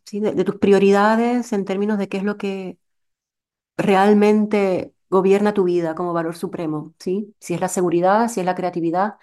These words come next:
si es la familia, si es la autonomía, si es la independencia. Todos esos son factores que ahora están en movimiento, ¿sí? Por eso en la primera parte del año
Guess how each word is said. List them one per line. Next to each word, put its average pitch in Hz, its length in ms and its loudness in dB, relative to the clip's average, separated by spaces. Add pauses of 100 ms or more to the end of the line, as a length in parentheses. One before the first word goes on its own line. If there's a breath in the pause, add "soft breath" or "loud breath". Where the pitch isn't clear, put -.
(200 soft breath)
si - 120 -8
es 185 60 -4
la 185 80 2
familia, 208 460 -2
si 202 120 -6
es 170 60 -8
la 185 60 0
autonomía, 180 460 -4
si 202 120 -8
es 175 60 -8
la 185 60 -6
independencia. 190 880 -4 (1300)
Todos 202 140 0
esos 220 120 -2
son 240 120 2
factores 196 640 0
que 180 140 -4
ahora 170 200 2
están 196 220 -4
en 196 80 2
movimiento, 160 880 -2 (140)
¿sí? 185 240 -6
Por 185 140 -2
eso 170 160 -4
en 196 40 0
la 196 80 4
primera 180 300 2
parte 190 240 0
del 185 120 0
año 185 600 -4